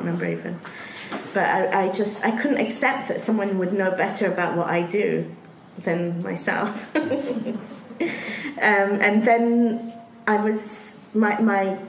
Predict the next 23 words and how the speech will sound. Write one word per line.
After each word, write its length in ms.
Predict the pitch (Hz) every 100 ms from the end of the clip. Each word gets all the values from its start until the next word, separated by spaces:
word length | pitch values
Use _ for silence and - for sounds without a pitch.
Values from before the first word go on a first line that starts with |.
| - -
I, 200 | 202 -
I'm 220 | - 196
Jewish, 360 | 190 180 175 -
my 100 | 175
parents 320 | 202 175 -
were 80 | 190
living 280 | 180 180 175
in 100 | 170
Israel, 420 | 170 175 165 170
and 220 | 170 170
I, 60 | -
I 480 | 170 170 170 165 -
obviously 400 | 180 175 - 180
did 200 | 170 165
not 160 | 156
want, 200 | 151 175 - 170
well, 100 | 170
not 120 | 170
obviously, 340 | 165 170 165 -
but 120 | -
obviously 400 | 175 - 165 180
to 140 | -
me, 380 | 180 175 170 170